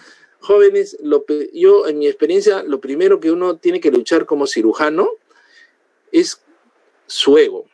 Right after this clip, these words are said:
El ego del cirujano es tan grande que lo lleva a cometer errores. Siempre, eh, eh, eh, a, a un cirujano le gusta pelear, este, batallas,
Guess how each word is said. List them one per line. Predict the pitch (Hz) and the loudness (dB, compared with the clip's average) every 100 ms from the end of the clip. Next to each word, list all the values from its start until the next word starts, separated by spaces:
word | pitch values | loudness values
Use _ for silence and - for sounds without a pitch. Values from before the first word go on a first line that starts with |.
| _ _ _ _ _ | _ _ _ _ _
El | 127 139 | -6 0
ego | 180 220 | 2 4
del | 208 165 | 2 2
cirujano | - 131 185 190 | -4 -6 -4 -6
es | 185 | -6
tan | - 214 214 202 | -4 -2 0 2
grande | 196 208 202 185 | 2 2 2 0
que | 143 120 | 0 -2
lo | 123 | 2
lleva | 147 165 | 2 2
a | 147 | 0
cometer | 113 110 135 | -2 0 2
errores. | 123 98 123 127 - - - _ _ _ _ _ _ _ | 2 0 0 0 -4 -14 -20 _ _ _ _ _ _ _
Siempre, | - 175 208 208 202 202 | -8 0 0 2 4 4
eh, | - | 2
eh, | - - - 139 120 131 127 - - _ _ | -6 -16 -8 -6 -4 -4 -6 -10 -20 _ _
eh, | 131 131 127 123 | -4 -2 0 -2
a, | - 135 95 120 | -4 -6 -4 0
a | |
un | 165 196 403 | 4 6 4
cirujano | - 139 170 185 160 | 4 2 2 2 4
le | 135 | 4
gusta | 214 269 - 131 - | 0 -6 -2 -4 -2
pelear, | 123 143 151 143 | 0 2 2 -2
este, | 123 - 113 110 | -6 -10 -6 -6
batallas, | 104 110 110 151 143 110 | -6 -8 -2 0 2 0